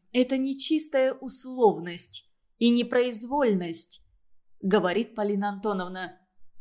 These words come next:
"Она отражает реальное положение вещей в реальном мире. А реальное положение вещей для вас таково". Также шутя и переводит она разговор на другие рельсы.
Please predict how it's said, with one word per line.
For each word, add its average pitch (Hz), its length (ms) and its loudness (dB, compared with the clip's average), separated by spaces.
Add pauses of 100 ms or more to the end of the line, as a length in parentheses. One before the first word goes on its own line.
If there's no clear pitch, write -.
(500)
"Она 262 420 4
отражает 262 600 -4
реальное 233 500 2
положение 214 680 -4
вещей 247 760 -2 (300)
в 190 80 -2
реальном 254 600 4
мире. 165 460 0 (580)
А 214 140 6
реальное 240 380 6
положение 208 580 -4
вещей 226 340 -2
для 214 200 0
вас 233 320 -2
таково". 226 760 -2 (680)
Также 190 300 2
шутя 208 440 0
и 196 80 2
переводит 202 420 -2
она 196 160 -4
разговор 208 440 -2
на 240 100 -2
другие 208 400 -6
рельсы. 190 600 -2